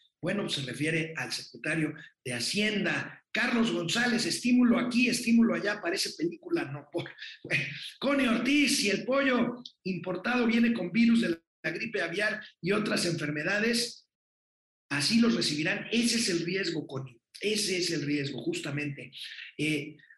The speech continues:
¿por qué no apoyó a las empresas cuando más se necesitó por la pandemia? Buena pregunta, la comparto. Colegio Conejo Blas, saludos, tíos finoles, ya listos para comprar el libro de Rey del Cash. Ya se agotó y todavía no sale.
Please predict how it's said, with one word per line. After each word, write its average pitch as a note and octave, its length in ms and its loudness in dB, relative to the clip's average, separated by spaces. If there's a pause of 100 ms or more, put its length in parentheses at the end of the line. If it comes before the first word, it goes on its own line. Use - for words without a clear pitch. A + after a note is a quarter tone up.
(120)
¿por F3+ 200 0
qué A#3+ 140 0
no B3+ 100 4
apoyó A3+ 320 2
a A#3 40 2
las A3+ 160 0
empresas A3 300 0
cuando F3+ 200 0
más G#3+ 160 0
se A3+ 80 2
necesitó F#3 360 0
por G3 140 -6
la D#3 160 -4
pandemia? F#3 560 -2 (1000)
Buena F3+ 260 -2
pregunta, G#3 600 -2
la C3+ 140 -4
comparto. F#3+ 680 -4 (260)
Colegio G3+ 560 2
Conejo G#3+ 360 2
Blas, A#3 260 2
saludos, A#3 420 2
tíos A#3+ 240 4
finoles, A3+ 760 0 (100)
ya A3 140 0
listos A#3+ 320 2
para D#3+ 240 -4
comprar A3+ 300 -2
el A3+ 80 2
libro A#3 200 2
de E3+ 120 -2
Rey A3+ 220 0
del F#3+ 180 -2
Cash. A#3+ 220 0 (240)
Ya C4+ 180 2
se C4 140 2
agotó F3+ 520 0
y A3+ 80 2
todavía G#3+ 320 0
no A3+ 120 -6
sale. A#3 500 0